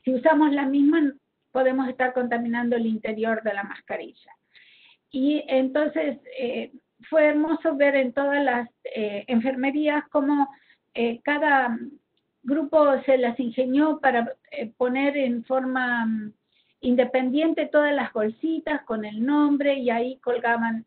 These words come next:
eh, ponían adentro su mascarilla que también tenía el nombre del trabajador. Eh, recomendábamos por lo menos, eh, no más de seis horas de uso continuo si no estaba húmeda ni sucia y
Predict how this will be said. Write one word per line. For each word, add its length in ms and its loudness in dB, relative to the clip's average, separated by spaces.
eh, 300 -6
ponían 420 -2
adentro 640 -2
su 200 -2
mascarilla 600 -2
que 120 -6
también 540 -2
tenía 720 4
el 420 -2
nombre 360 6
del 220 -2
trabajador. 680 -4
Eh, 460 8
recomendábamos 880 2
por 120 4
lo 100 6
menos, 440 0
eh, 640 -2
no 200 0
más 300 0
de 220 0
seis 240 0
horas 300 -2
de 120 2
uso 300 0
continuo 600 -2
si 100 -2
no 140 -2
estaba 400 -2
húmeda 480 2
ni 220 -4
sucia 500 -2
y 220 -6